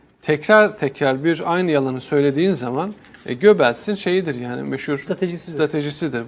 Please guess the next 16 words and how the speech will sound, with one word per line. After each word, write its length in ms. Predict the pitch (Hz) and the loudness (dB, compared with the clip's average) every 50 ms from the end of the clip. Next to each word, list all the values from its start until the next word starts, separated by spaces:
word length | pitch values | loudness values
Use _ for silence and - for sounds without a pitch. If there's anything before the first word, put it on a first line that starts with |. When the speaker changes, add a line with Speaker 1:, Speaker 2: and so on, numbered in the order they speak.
| 151 | -8
Speaker 1:
bu. 100 | 214 226 - - - - _ _ - | -12 -14 -14 -16 -20 -20 _ _ -2
Bir 100 | 202 214 | -2 0
yalanı 320 | 190 160 143 135 147 175 | 2 2 2 2 0 -2
yeterli 480 | 185 175 165 156 - 175 170 170 175 175 | -2 -2 -4 -2 -2 -2 -2 -2 -2 -4
sayıda 440 | - - 147 143 135 139 139 131 - | 0 0 0 2 2 0 -2 -2 -4
tekrar 360 | - - 143 147 - 156 151 | -6 -6 -4 0 2 4 4
edersen, 520 | 147 151 156 190 170 143 - - 127 147 196 208 - - - - _ _ - | 4 4 2 2 2 2 0 -4 -6 -6 -6 -10 -14 -20 -20 -20 _ _ -4
medya 360 | 143 147 143 120 127 131 123 | 0 0 0 0 0 -2 -4
elindeyse 600 | 120 - - 131 131 127 131 139 127 120 - 127 123 117 135 | -4 -4 -4 -4 -2 -2 0 -2 -2 -2 -4 -8 -10 -8 -6
bunu 180 | 143 143 139 | -6 -6 -6
tekrar 380 | 135 - 151 143 - 151 147 156 | -4 -6 -6 -4 0 0 0 0
edersen 420 | 160 170 135 - - - 202 214 - - - - - _ _ - | 0 -2 -2 -2 -4 -8 -8 -8 -10 -14 -20 -20 -20 _ _ -10
insanları 440 | - 151 151 - 170 156 139 139 151 | -8 -8 -4 -4 -2 -2 -2 -2 -2
her 180 | 165 180 190 | -2 -2 -2
şeye 220 | 180 - - 147 165 | -4 -4 -4 -4 -2
inandırabilirsin. 760 | 160 156 143 139 147 147 147 139 147 156 147 147 - 117 | -2 -2 -2 -2 -2 -2 -2 -2 -4 -6 -8 -10 -14 -16